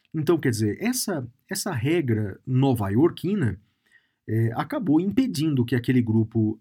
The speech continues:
ah, comesse nos restaurantes e, eventualmente, até contaminasse algum novaiorquino ou alguma pessoa ali. Então, veja, não estamos falando apenas de liberdade individual. Ah, é, estamos falando também,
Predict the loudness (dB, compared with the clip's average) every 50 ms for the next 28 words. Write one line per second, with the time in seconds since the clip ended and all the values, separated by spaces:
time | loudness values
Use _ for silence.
0 | _ _ -6 -4 -4 -4 -4 -8 -10 _ _ -12 -12 -10 -2 0 2 2 4 2
1 | 2 0 0 0 2 2 2 2 0 0 0 -2 0 0 0 -2 0 0 -2 -2
2 | -4 -4 -4 -4 0 0 0 0 2 2 0 0 0 0 -2 -2 -2 -4 -4 -6
3 | -8 -8 -8 -4 -2 0 0 0 -2 -2 -2 -2 0 0 0 -2 -2 -4 -4 -4
4 | -6 -8 -8 -10 _ _ _ _ _ _ 0 2 2 2 4 2 2 2 2 2
5 | 2 2 2 4 4 4 4 2 -2 -4 -2 0 0 0 0 0 0 0 0 0
6 | 0 0 0 0 0 0 0 0 0 0 0 -2 -2 -2 -2 -2 -2 -4 _ _
7 | -20 -20 -20 -14 _ -6 0 2 2 2 4 2 2 2 0 -4 -6 -8 _ _
8 | _ _ _ _ _ _ _ _ -4 -2 -2 0 0 -2 -2 -4 -6 -6 -6 -4
9 | -2 -2 0 0 2 0 0 -2 -4 _ -4 -2 -2 0 -2 -2 -4 -6 -10 -10
10 | -10 -6 -2 0 2 4 4 4 4 2 2 0 -2 -2 -2 -2 0 2 2 2
11 | 2 0 -2 -2 -2 -2 -4 -6 -8 -12 -18 -20 _ _ _ -20 -20 -20 _ _
12 | _ _ _ -12 -12 -12 -12 -14 _ -6 -4 -4 -4 -4 -8 -10 -8 -6 -4 -6
13 | -6 -6 -4 -2 -2 -2 -2 -4 -6 -6 -4 -2 -2 -2 0 -2 -2 -2 -2 -4
14 | -6 -8